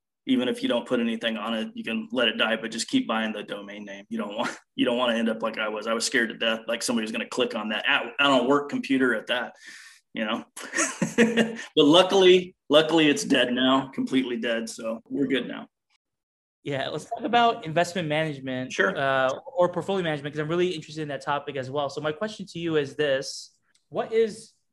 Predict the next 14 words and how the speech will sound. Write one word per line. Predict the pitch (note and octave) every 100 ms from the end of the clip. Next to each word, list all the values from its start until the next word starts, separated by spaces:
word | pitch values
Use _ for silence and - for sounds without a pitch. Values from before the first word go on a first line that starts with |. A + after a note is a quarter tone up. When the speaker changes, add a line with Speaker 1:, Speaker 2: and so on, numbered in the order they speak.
| _ _
Speaker 2:
your | C#3 D#3 F#3 F#3+ F#3+
personal | F#3+ F3+ F3+ F3 E3+
philosophy | - D#3 C#3 C#3 C#3+ D#3+ - C#3+ A#2+ - - B2 A#2+ A#2 B2 D3+ F3 _ _ _ _ _ _
on | D3 C#3+
this | C#3 -
topic? | - D#3 D3+ -
I'll |
give | D3 E3
you |
an | D#3
example. | C#3+ D3 C3+ A#2
Some | - E3
people | F3+ F3+
say | F3+ E3 D#3 D#3 D3+